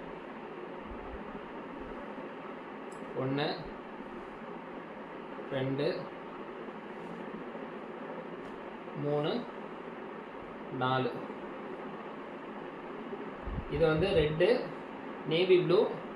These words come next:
ராயல் ப்ளூ, பிளாக்கு. அப்புறம் இது, இது மோத்திக்கிறேன். இது ரொம்ப நாளுக்கு முன்னாடி வந்த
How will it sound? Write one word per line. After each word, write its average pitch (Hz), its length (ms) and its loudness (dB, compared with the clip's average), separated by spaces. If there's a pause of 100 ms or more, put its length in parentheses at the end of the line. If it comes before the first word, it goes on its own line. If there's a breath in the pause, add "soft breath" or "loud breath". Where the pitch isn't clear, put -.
(480)
ராயல் 170 320 10
ப்ளூ, 190 120 10 (100)
பிளாக்கு. 135 320 6 (4000)
அப்புறம் 143 360 0
இது, 135 100 4 (180)
இது 180 80 4 (120)
மோத்திக்கிறேன். 165 500 4 (1000)
இது 175 140 6 (100)
ரொம்ப 180 200 8
நாளுக்கு 220 260 6
முன்னாடி 202 300 8
வந்த 170 140 6